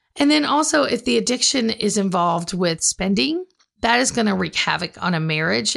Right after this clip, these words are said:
and a budget and a financial future pretty quickly. And then an addiction to pornography, of course, will aff-, affect your marital bed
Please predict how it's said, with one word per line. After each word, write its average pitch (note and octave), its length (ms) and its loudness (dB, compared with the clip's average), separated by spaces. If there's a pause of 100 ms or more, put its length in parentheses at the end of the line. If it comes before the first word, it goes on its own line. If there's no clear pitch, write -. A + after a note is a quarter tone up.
and F3+ 120 0
a E3+ 40 0
budget D#3+ 640 -2
and G3 400 0
a G3 60 -8
financial F#3+ 500 -2
future F3 460 -4
pretty D#3+ 260 -6
quickly. A3+ 600 -2 (1000)
And A#3 160 2
then A#3+ 140 2
an A#3 100 2
addiction G3 480 0
to F3+ 80 -2
pornography, D#3+ 640 -2
of D#3 100 -6
course, F#3 400 -2
will D#3+ 160 0
aff-, D#3+ 260 -4
affect E3+ 500 -4
your D3+ 440 0
marital E3+ 380 0
bed D#3 440 -2